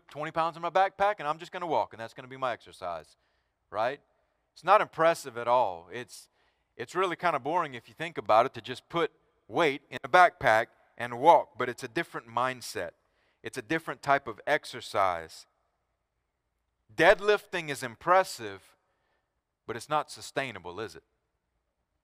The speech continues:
And God wants us to live by carrying weight that is sustainable. Here's kind of a, a mindset around the exercise called rucking. It says, While walking with something heavy, heavy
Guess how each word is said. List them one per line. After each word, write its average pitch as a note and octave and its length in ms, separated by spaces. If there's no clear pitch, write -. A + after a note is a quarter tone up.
And A2+ 160
God D3+ 260
wants C#3 480
us A2+ 300
to A2+ 100
live C3+ 600
by G#2 140
carrying C3 720
weight A2+ 320
that G2+ 140
is G2 100
sustainable. G2 720
Here's F3+ 240
kind G3+ 180
of D#3+ 100
a, C#3 240
a B2+ 80
mindset D3 640
around B2 380
the A#2 140
exercise A2 680
called A2 260
rucking. G2+ 460
It G2 80
says, B2+ 200
While C3 300
walking F3 540
with D3 120
something D#3 380
heavy, A#2+ 500
heavy A#2+ 520